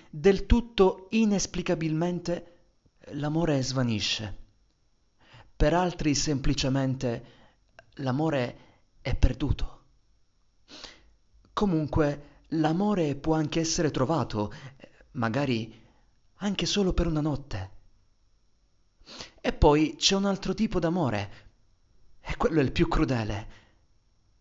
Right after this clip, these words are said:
quello che quasi uccide le sue vittime.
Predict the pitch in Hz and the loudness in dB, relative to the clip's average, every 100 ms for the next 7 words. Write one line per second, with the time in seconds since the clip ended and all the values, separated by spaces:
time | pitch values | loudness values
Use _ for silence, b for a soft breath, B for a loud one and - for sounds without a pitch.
0 | _ _ _ - 190 180 175 160 B B | _ _ _ 0 2 2 2 0 B B
1 | B _ _ - 165 - 196 180 165 165 | B _ _ 0 0 0 -2 0 -2 -4
2 | 160 - 165 165 131 135 127 - 131 120 | -4 -2 0 0 -2 -2 -2 -4 -6 -6
3 | 101 - - 95 95 - | -8 -10 -10 -8 -8 -12